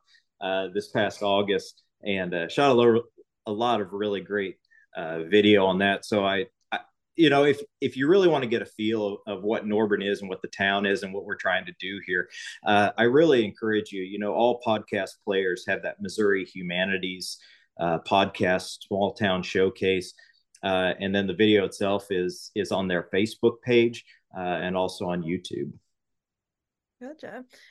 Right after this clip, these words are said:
Speaker 2: And what has being featured in that showcase kind of meant to the town?
Speaker 1: Well, I, you know, everybody kind of likes to see themselves on camera, I think, <laughs>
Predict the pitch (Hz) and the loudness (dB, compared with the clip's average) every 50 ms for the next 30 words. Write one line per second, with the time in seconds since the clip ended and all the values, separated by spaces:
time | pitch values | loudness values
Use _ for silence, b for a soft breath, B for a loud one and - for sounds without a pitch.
0 | b - 294 285 285 262 269 269 294 320 - - _ _ _ 262 302 302 254 269 | b -6 -4 -4 -2 0 2 2 2 0 -2 -6 _ _ _ -12 -10 -6 -2 0
1 | 285 269 269 - 277 262 254 254 254 - 240 240 226 - 254 240 233 240 233 233 | 0 -2 -2 -4 -4 -2 -2 -2 -4 -6 -8 -8 -2 2 2 2 2 2 -2 -4
2 | 226 226 226 226 220 - 226 214 214 214 - 220 208 208 220 220 - - - - | -4 -4 -4 -6 -6 -6 -4 -4 -4 -6 -6 -4 -4 -4 -4 -6 -12 -16 -12 -10
3 | 220 214 202 208 202 208 196 208 - - 233 214 - - - 226 240 247 247 240 | -8 -8 -6 -8 -8 -8 -10 -10 -10 -12 -12 -10 -10 -10 -10 -10 -10 -10 -10 -10
4 | 247 - _ b b b b b _ _ B B B B B B B B B - | -12 -14 _ b b b b b _ _ B B B B B B B B B 6
5 | 190 180 175 170 143 127 127 127 - - - 160 139 131 127 123 123 123 139 139 | 6 8 8 8 8 8 6 4 2 2 4 6 6 8 8 6 6 6 6 6
6 | 151 120 123 123 120 117 113 107 - 135 123 113 110 107 110 107 107 - - - | 6 6 6 8 8 8 8 6 6 4 4 6 6 6 6 4 4 0 -2 -4
7 | - - 127 107 107 104 98 - 117 107 104 101 - 101 95 98 - - 98 90 | 0 0 2 2 2 0 2 2 2 0 0 0 -2 -6 -8 -8 -10 -12 -10 -8
8 | 92 90 90 92 90 87 92 92 - 120 120 117 - - - - - 233 202 185 | -8 -8 -6 -4 -4 -4 -4 -6 -6 -6 -6 -6 -6 -10 -10 -2 0 0 0 0
9 | - - - - - 226 233 | -2 -10 -4 0 0 0 0